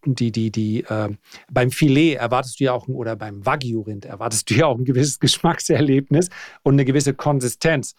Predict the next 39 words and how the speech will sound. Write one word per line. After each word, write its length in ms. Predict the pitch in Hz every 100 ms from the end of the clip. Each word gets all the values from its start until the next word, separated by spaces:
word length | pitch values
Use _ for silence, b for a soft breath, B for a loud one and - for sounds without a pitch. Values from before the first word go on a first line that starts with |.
| b b b
Da 140 | - 123
spielt 280 | - 160 143
so 120 | 131
ein, 80 | 117 _
beim 240 | 127 117 104
Patty 320 | 139 143 135
keine 280 | - 123 120
große 300 | 117 113 110
Rolle. 200 | 131 143
Also 160 | 139
das 100 | 196
funktioniert 540 | - 233 196 185 269 -
schon. 140 | 147
Es 160 | 131 -
gibt, 220 | 269 - _ _
wird 160 | 208 269
auch 140 | 196
verkauft. 440 | 156 156 240 240
Das 120 | 127 -
sieht 180 | 208
man 140 | 220 175
ja 100 | 143
auch 160 | 135
in 120 | 180 143
der, 320 | 139 131 123 b b b b -
äh, 120 | 131
wenn 140 | 135
du 80 | 147
in 140 | 139 139
die, 280 | 135 131 131
äh, 120 | 127
reingehst, 680 | 120 123 175 202 175 180 -
in 100 | 139
die 60 |
Supermärkte, 720 | 127 185 165 123 117 - 151 175 B B B
der 340 | - 139 180 139
Anteil, 760 | 196 220 - 170 185 190 131
wo 140 | 160
dann, 440 | 170 160 160 165